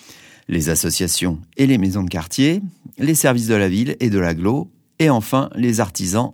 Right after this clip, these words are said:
et les commerçants. Avant la finalisation du programme, qui sera consultable du dix mai au dix juin, un questionnaire à destination de tous les habitants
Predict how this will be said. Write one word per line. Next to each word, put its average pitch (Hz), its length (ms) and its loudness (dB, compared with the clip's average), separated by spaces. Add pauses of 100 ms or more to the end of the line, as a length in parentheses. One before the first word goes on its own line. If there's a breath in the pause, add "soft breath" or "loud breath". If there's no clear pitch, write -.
et 143 80 0
les 135 120 2
commerçants. 98 540 -2 (1000 loud breath)
Avant 139 180 4
la 160 80 4
finalisation 131 640 2
du 113 100 2
programme, 123 520 2
qui - 100 -8
sera 113 240 2
consultable 110 800 0
du 90 200 -6
dix 107 500 -2
mai 120 360 0
au 92 140 -2
dix 107 240 -4
juin, 123 460 -2 (520 soft breath)
un 107 140 0
questionnaire 151 520 2
à 123 60 2
destination 120 600 0
de 110 100 2
tous 113 160 -4
les 131 160 2
habitants 110 480 -2